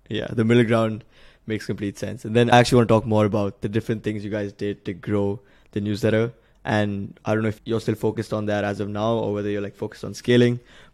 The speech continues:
but what was the growth playbook like from start where you went and, like, literally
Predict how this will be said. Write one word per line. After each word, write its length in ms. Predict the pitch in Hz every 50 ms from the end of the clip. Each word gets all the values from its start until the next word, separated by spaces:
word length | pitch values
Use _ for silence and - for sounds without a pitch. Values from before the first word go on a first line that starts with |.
| _ _
but 300 | - 110 104 101 98 - - _ _ - - _ _ - -
what 100 | 120 127
was 140 | 131 127
the 60 | 120 113
growth 300 | - 113 110 113 113 -
playbook 340 | - 107 101 104 101 -
like 220 | - 101 98 101 - _
from 160 | _ - 101 101
start 460 | - - - 110 107 110 110 101 -
where 100 | 113 104
you 160 | 104 110 110
went 320 | 107 104 98 98 101 -
and, 100 | - 104
like, 180 | 98 98 95 -
literally 500 | 107 107 104 - 107 101 101 101 107 104